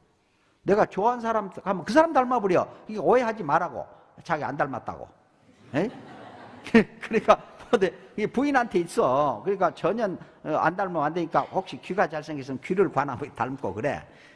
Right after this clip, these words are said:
그러니까, 예, 여러분도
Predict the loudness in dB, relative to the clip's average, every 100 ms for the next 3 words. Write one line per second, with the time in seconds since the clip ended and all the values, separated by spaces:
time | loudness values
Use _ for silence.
0 | _ -4 -2 2 0 0 -20 -20 -20 _
1 | -4 0 0 -2 -14 _ _ 0 2 2
2 | 2 2 2 -6